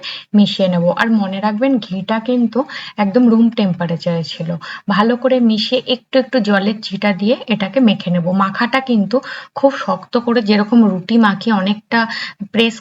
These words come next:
করে করে, সেরকম কিন্তু মাখবেন না, শুধু হালকা হাতে মাখবেন, বেশি ডলতে যাবেন না, যাতে আমাদের শুধু লক্ষ্য থাকবে যে যাতে ডোটা একটু একটু জলের ছিটা দিয়ে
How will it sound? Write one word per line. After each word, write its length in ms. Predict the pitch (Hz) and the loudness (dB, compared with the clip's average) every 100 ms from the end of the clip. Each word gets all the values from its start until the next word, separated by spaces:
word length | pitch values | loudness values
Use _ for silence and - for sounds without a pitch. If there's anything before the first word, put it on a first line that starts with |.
| - | -4
করে 180 | 214 196 | -2 -2
করে, 140 | 208 247 - | -2 -4 -2
সেরকম 360 | 233 220 233 233 233 | -2 0 2 2 4
কিন্তু 220 | 226 226 214 | 2 2 2
মাখবেন 380 | 180 160 170 196 185 | 2 0 0 0 0
না, 60 | 233 | -2
শুধু 160 | - 226 214 | 0 0 0
হালকা 400 | - 202 214 233 247 | 0 0 0 -4 -2
হাতে 220 | 202 196 208 185 | -2 0 2 2
মাখবেন, 360 | 170 170 208 262 - - - 208 | 0 0 0 0 -6 -8 -2 -2
বেশি 240 | 214 240 185 | 0 -2 0
ডলতে 320 | 208 202 196 226 202 | 2 2 2 0 2
যাবেন 260 | 180 180 185 | 2 2 2
না, 60 | 240 - - - - 220 | 0 -4 -16 -12 -2 -2
যাতে 220 | 220 269 240 214 | 2 0 2 2
আমাদের 280 | 214 247 247 | 4 2 0
শুধু 160 | 233 240 226 | -2 2 2
লক্ষ্য 240 | 190 - 220 | 0 -4 -4
থাকবে 260 | 226 202 226 240 | -4 -2 -2 2
যে 80 | 254 220 | 2 4
যাতে 240 | 196 196 226 | 0 0 -2
ডোটা 380 | 190 185 170 214 - | 0 -2 -2 -2 -2
একটু 160 | 220 - | -4 -4
একটু 160 | 220 226 - | -2 -2 0
জলের 300 | 185 180 214 - | 0 0 -2 -6
ছিটা 260 | 175 190 175 | -6 -6 -2
দিয়ে 140 | 226 | -2